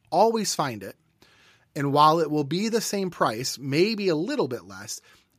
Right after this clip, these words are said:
add it to your favorites and sign up for their email and wait for their next sale. I did that in the middle of, um,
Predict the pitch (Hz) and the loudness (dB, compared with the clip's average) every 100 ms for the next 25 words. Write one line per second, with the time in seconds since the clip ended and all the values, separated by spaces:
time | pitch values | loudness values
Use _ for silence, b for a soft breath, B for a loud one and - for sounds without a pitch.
0 | - 139 156 180 180 180 190 143 113 110 | -2 2 2 2 0 0 0 -4 -6 -8
1 | 143 - - b - 127 - 139 143 143 | -12 -14 -16 b -12 -8 -4 -2 -2 -4
2 | 165 156 156 135 123 120 120 123 117 113 | -4 -2 -4 -6 -8 -8 -10 -10 -10 -10
3 | 117 - 131 135 120 113 - 131 90 - | -10 -10 -8 -8 -8 -10 -8 -8 -10 -16
4 | _ B B B B _ - 170 240 185 | _ B B B B _ 2 4 6 4
5 | 156 143 131 120 _ _ - 190 165 147 | 4 2 0 -2 _ _ -10 -2 0 2
6 | 175 196 147 139 127 120 113 _ _ 127 | 4 4 2 0 0 -2 -10 _ _ -4
7 | 120 113 110 | -2 -4 -8